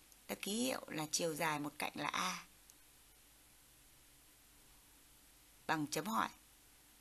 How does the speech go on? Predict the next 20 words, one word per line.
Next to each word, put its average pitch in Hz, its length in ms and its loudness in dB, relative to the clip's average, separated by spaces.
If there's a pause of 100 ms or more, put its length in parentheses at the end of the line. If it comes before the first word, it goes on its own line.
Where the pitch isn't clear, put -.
(140)
bao 170 220 -2 (160)
nhiêu 180 200 -2 (140)
cm? 151 380 -4 (2000)
Nhìn 226 220 6
vào 190 120 6
phần 185 200 4
tóm 175 200 4
tắt, 302 200 4 (1600)
chúng 226 140 0
ta 285 100 10
có 294 100 4
thể 220 200 6
tính 196 200 2
được 294 120 2
đại 190 180 6
lượng 170 200 2
gì 175 200 0
nào? 165 220 -2 (2500)
Cũng 277 200 -2
vẫn 302 280 6